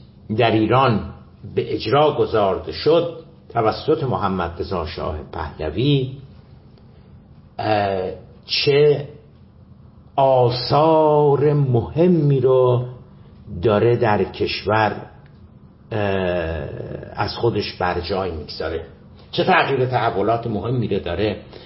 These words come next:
به وجود میاره. و دیدیم که، م، در خصوص زندانیان سیاسی چه، چه انقلابی به وجود آورد.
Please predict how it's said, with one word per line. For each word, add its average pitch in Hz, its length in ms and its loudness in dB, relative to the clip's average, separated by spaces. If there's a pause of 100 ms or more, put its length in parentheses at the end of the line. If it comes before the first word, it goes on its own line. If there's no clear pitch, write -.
(140)
به 101 80 4
وجود 87 460 -4
میاره. 76 280 -8 (1120)
و 127 420 4 (640)
دیدیم 180 400 2
که، 151 500 4 (340)
م، 107 400 0 (1700)
در 120 260 2
خصوص - 600 0
زندانیان 104 760 0
سیاسی 139 800 -2 (640)
چه، 147 580 2
چه 147 200 -4
انقلابی 165 720 4
به 123 120 4
وجود 101 420 -2
آورد. 92 480 -4